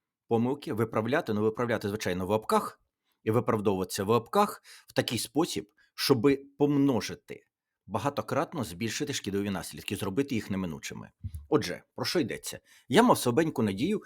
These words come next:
що оті провокації проти Петра Порошенка на кордоні, та й, давайте говорити прямо, прямі провокації проти наших союзників обійдуться без надмірних наслідків. Тому я сподівався, що цю тему мені розвивати не доведеться. Адже ж так могло статися,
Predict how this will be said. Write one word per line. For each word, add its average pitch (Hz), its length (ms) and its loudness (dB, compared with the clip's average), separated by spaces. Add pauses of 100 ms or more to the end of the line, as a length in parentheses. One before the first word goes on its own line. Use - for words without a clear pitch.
(160)
що 139 260 6
оті 143 220 6
провокації 143 600 0
проти 120 240 -2
Петра 123 260 0
Порошенка 113 520 -2
на 110 80 2
кордоні, 214 480 2
та 139 120 2
й, 98 500 2
давайте 104 340 0
говорити 104 360 2
прямо, 190 380 2 (360)
прямі 160 280 8
провокації 113 640 2
проти 123 240 -2
наших 101 300 0
союзників 190 600 2
обійдуться 143 720 2 (360)
без 151 300 6
надмірних 120 640 2
наслідків. - 560 -6 (440)
Тому 202 460 4 (260)
я 131 180 -2
сподівався, 117 580 -2
що - 160 -8
цю 143 120 -4
тему 202 260 0
мені 156 200 0
розвивати 107 440 -4
не 104 220 0
доведеться. - 720 -8 (840)
Адже 180 180 2
ж - 180 -4
так 220 160 0
могло 208 220 4
статися, 180 600 0